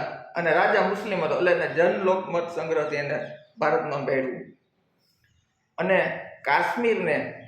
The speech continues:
વિલીય પત્ર ઉપર હરિસિંહ રાજાની સહી લઈને ભેળવ્યું. અને હૈદરાબાદ ત્યાંનો નિઝામ, અને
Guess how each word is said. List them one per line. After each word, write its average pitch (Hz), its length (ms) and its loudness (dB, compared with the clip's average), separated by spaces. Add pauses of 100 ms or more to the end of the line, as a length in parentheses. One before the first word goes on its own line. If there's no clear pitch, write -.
(960)
વિલીય 190 300 6
પત્ર - 320 4
ઉપર 156 520 2
હરિસિંહ 202 400 0
રાજાની 170 360 2
સહી 175 260 4
લઈને 156 200 4
ભેળવ્યું. 131 420 0 (2250)
અને 165 160 2
હૈદરાબાદ 190 1040 4
ત્યાંનો 214 300 4
નિઝામ, 185 680 2 (840)
અને 185 180 2